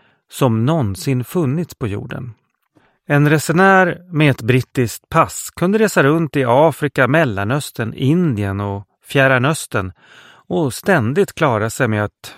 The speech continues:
prata sitt modersmål på brittiskägda transkontinentala passagerarfartyg och i städer och hamnar bemannade av poliser i brittiska uniformer, administrerade av brittiska tjänstemän.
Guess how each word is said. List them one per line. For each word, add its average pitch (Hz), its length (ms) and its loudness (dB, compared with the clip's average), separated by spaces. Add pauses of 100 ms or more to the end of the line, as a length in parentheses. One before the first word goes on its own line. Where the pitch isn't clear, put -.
prata 113 340 0
sitt 117 240 -6
modersmål 107 680 -2
på 104 280 -4 (560)
brittiskägda 117 1040 -2
transkontinentala 113 1400 -2
passagerarfartyg 113 1120 -4
och 110 140 -2
i 113 120 -4 (320)
städer 123 680 2
och 113 100 2
hamnar 120 600 0 (280)
bemannade 135 540 4
av 120 80 0
poliser 120 560 -2
i 107 100 -2
brittiska 127 580 -4
uniformer, 117 760 0 (540)
administrerade 139 920 2
av 101 140 0 (300)
brittiska 113 580 -2
tjänstemän. 107 760 -6